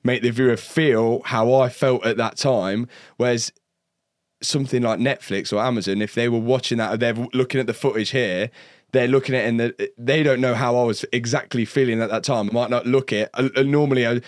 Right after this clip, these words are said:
look all smiley and happy all the time, but, like, sometimes I'm like, "Oh my God, I can't believe that's happened." And then you,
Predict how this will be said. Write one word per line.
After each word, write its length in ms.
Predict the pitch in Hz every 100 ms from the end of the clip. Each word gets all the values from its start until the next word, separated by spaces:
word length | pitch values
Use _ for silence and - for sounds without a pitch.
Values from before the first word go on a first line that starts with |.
| - -
look 200 | 131 120
all 100 | 131
smiley 400 | 120 139 135 131
and 80 | 107
happy 240 | 156 151
all 80 | 131
the 80 | 110
time, 220 | - 104
but, 100 | 107
like, 200 | 117 117
sometimes 500 | - 151 143 123 113
I'm 100 | 113
like, 140 | 113 104
"Oh 200 | 127 139
my 300 | 120 104 101 -
God, 180 | 123 107
I 60 |
can't 300 | - 147 131
believe 640 | 117 117 127 135 127 107 104 - - _
that's 220 | 117 123
happened." 640 | - 147 120 117 104 113 117
And 120 | 113
then 160 | 127 127
you, 160 | 127